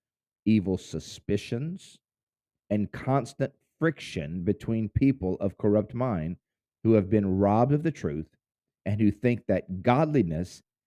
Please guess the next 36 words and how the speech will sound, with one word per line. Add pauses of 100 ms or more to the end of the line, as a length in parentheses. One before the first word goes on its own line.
(280)
is
a
means
to
financial
gain." (840)
Whoa. (760)
Paul
just
laid
down
a
bunch
of
stuff
right
there. (1120)
So,
uh, (240)
so (160)
we,
we've, (260)
if
you've
been
tracking
through
First
Timothy,
this
is
not
the
first
time
Paul